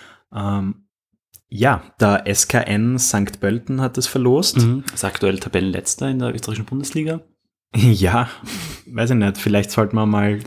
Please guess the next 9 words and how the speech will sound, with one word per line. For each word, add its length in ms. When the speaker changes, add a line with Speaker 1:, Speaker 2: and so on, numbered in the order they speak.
Speaker 1:
<laughs> 340
Nein, 260
ich 60
mag 220
da 80
jetzt 200
nicht 320
gemein 360
sein. 300